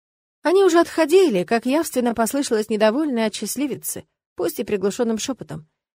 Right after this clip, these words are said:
«Но, папенька, я не хочу учиться, я хочу выйти замуж. Вы в кого меня хотите превратить? В книжного червя?» «Я хочу тебя превратить в достойного человека, у которого помимо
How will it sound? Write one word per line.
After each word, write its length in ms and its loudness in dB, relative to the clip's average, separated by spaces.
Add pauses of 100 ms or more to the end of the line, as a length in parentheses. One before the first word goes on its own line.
(160)
«Но, 180 2
папенька, 520 0
я 140 4
не 120 0
хочу 280 2
учиться, 400 -2
я 120 -2
хочу 240 -2
выйти 220 0
замуж. 420 0 (140)
Вы 160 4
в 60 0
кого 260 4
меня 240 0
хотите 280 -2
превратить? 600 -4 (200)
В 80 -20
книжного 440 4
червя?» 340 2 (680)
«Я 180 2
хочу 340 0
тебя 280 4
превратить 500 2
в 20 -6
достойного 500 2
человека, 560 0
у 80 0
которого 480 2
помимо 420 0